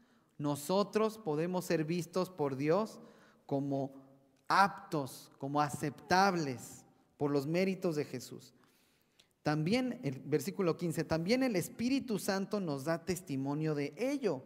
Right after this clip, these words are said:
Primero dice: "Este es el pacto que haré con ellos después de aquel tiempo", dice el Señor. "Pondré mis leyes en su corazón y las escribiré en su mente". Después añade:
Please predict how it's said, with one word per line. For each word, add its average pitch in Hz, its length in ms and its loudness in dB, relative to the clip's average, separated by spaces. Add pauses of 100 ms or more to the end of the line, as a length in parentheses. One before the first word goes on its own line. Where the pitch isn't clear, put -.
Primero 202 460 2
dice: 208 440 0 (440)
"Este 220 420 2
es 196 140 -2
el 170 140 -2
pacto 196 540 -4
que 147 140 0
haré 175 420 0 (440)
con 156 240 0
ellos 220 580 2 (360)
después 139 640 0
de 180 80 -2
aquel 156 340 -2
tiempo", 220 540 -2
dice 139 240 -6
el 143 80 -6
Señor. 160 500 -2 (340)
"Pondré 147 440 2
mis 196 260 2
leyes 185 540 2 (240)
en 143 240 0
su 240 560 4
corazón 180 920 2 (420)
y 139 100 -2
las 147 220 0
escribiré 139 880 0 (360)
en 131 240 -2
su 120 240 -8
mente". 123 760 -4 (640)
Después 151 400 2
añade: 151 540 -2